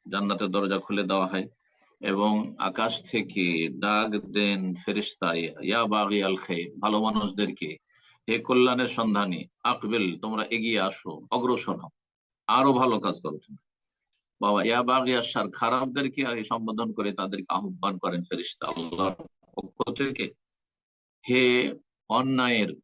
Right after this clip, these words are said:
অনিষ্টের সন্ধানী, হে মন্দরা, যারা মন্দ কাজে লিপ্ত হয়ে রয়েছে, আকসের, এখনো ক্ষান্ত, থেমে যাও,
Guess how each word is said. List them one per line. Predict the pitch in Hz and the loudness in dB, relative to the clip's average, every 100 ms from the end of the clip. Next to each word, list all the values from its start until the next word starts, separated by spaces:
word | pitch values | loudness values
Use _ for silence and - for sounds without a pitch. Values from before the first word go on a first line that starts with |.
| _ | _
অনিষ্টের | 107 131 139 - 135 107 | 0 2 0 -2 0 0
সন্ধানী, | - 107 90 90 - _ _ _ - | 0 -2 -2 -6 -12 _ _ _ -2
হে | 139 | 0
মন্দরা, | 135 131 113 92 - _ _ _ _ | 2 2 2 0 -6 _ _ _ _
যারা | 107 113 | -4 -2
মন্দ | 123 127 123 | 0 0 0
কাজে | 123 110 | 0 0
লিপ্ত | 110 107 110 | -2 -4 -4
হয়ে | 110 | -2
রয়েছে, | 90 90 92 90 | -2 -4 -6 -2
আকসের, | 135 - - 113 | 0 0 0 0
এখনো | 113 127 143 123 | 0 0 2 2
ক্ষান্ত, | 110 92 - - _ _ _ _ _ _ | 0 -2 -6 -16 _ _ _ _ _ _
থেমে | 120 135 139 | 2 4 4
যাও, | 120 95 | 4 2